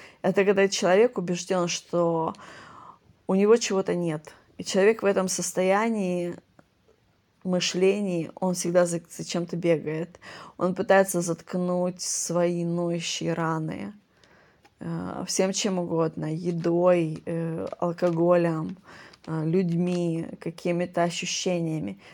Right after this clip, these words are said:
лишь бы чтобы не болело. В этом случае обязательно нужно,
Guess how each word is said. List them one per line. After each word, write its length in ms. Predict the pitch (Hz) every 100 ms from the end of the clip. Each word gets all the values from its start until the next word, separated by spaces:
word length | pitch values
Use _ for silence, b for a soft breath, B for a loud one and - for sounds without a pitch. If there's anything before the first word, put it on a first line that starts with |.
| B
лишь 300 | - 180 208
бы 100 | 208
чтобы 300 | 185 - 170
не 100 | 165
болело. 540 | 160 165 160 165 180 170 _ _ _ _ _ _ _ _ _ _ _ _ _ _ b b b b b b b _ _ _ _ _ _ _ _ _ _
В 440 | - 165 165 170 185
этом 600 | 233 247 214 190 180 175
случае 680 | - 185 208 262 - - 175
обязательно 880 | 175 170 170 185 190 190 185 165
нужно, 720 | 160 170 175 175 185 185 -